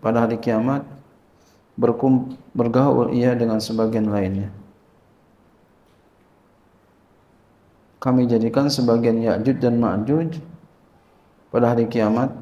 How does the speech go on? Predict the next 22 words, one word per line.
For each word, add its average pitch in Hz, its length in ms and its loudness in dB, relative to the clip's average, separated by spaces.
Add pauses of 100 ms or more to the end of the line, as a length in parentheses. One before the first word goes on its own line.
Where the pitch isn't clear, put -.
(400)
ya, 120 240 -6 (1040)
berkumpul, 131 800 0 (400)
bergaul 113 720 2
dengan 117 320 -2
sebagian 107 480 -2
lainnya. 98 320 -4 (1040)
Qaulu, 147 320 6
perkataan 143 400 4
mutasahilah, 139 800 4
halun 143 360 4
menjadi 135 280 2
al 147 200 4
minad 139 280 4
dhamir, 139 280 4
daripada 123 400 2
dhamir 139 240 4
al - 160 0
mustatiri 127 640 0
yang 131 80 4
mustatir, 123 520 0
fi 135 280 4
tarok, 123 360 0